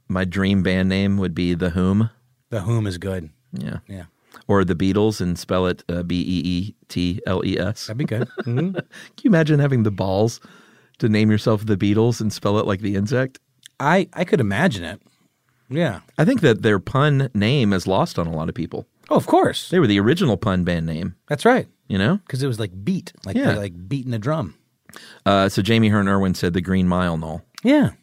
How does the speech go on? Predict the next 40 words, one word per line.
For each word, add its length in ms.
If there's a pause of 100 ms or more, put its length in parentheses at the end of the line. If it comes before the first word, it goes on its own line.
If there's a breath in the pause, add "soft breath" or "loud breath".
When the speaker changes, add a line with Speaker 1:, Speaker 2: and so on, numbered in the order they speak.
(140)
Speaker 2:
Yeah, 200
with 100
the, 220
with 120
the, 200
with 100
the 60
big 240
dude 200
and 100
the 60
mouse. 640
Yeah. 280
<laughs> 40 (1200 loud breath)
Speaker 1:
The 80
big 180
dude 240
and 100
the 60
mouse. 300
Speaker 2:
And 80
the 40
Speaker 1:
Michael 220
Speaker 2:
electric, 60
Speaker 1:
Clark 240
Speaker 2:
and 100
the 40
Speaker 1:
Duncan. 60
Speaker 2:
electric 340
chair. 360 (520)
Is 40
that 80
a 60
spoiler? 460 (120)
I 40
hope 80
Speaker 1:
Boy, 200
Speaker 2:
not. 60
Speaker 1:
uh, 160 (400)
Pollux 520